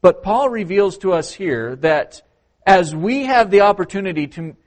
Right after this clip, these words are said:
to help bring the riches of the millennial kingdom to Israel, he gives his own example.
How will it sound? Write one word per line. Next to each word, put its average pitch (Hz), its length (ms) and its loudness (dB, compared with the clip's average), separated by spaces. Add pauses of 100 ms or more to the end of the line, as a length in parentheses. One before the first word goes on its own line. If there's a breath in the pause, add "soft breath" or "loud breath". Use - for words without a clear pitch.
(320)
to 170 100 2
help 220 420 0
bring 208 300 -2
the 190 100 0
riches 202 400 0
of 202 120 -2
the 196 100 -2
millennial 185 340 -6
kingdom 139 520 -8 (260)
to 156 200 -6
Israel, 113 560 -4 (400)
he 175 120 0
gives 202 220 2
his 180 160 -6
own 175 200 -2
example. 143 640 -12